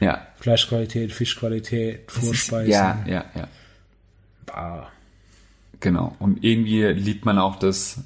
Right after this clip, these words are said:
Speaker 1: Lockere dann in Italien, dass du einfach auf einem Campingstuhl sitzt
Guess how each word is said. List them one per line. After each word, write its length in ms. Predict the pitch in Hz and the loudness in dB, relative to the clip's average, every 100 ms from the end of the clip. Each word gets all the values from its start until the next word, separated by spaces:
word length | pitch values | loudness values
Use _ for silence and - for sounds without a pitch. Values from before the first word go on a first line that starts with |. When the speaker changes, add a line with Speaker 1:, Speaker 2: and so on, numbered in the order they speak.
| - | -2
Speaker 1:
Lockere 440 | 92 95 87 85 | 0 0 -4 -4
dann 180 | 87 85 | -4 -2
in 100 | 87 | -2
Italien, 440 | 87 - 87 87 | -4 -6 -8 -6
dass 140 | 82 82 | -8 -4
du 100 | 80 | 0
einfach 340 | 87 - 92 - | 2 0 -4 -4
auf 160 | 90 | -2
einem 160 | 92 87 | 0 0
Campingstuhl 600 | - 87 90 82 - 87 | 0 0 0 -2 0 -2
sitzt 420 | 82 82 - - | 0 -4 -6 -10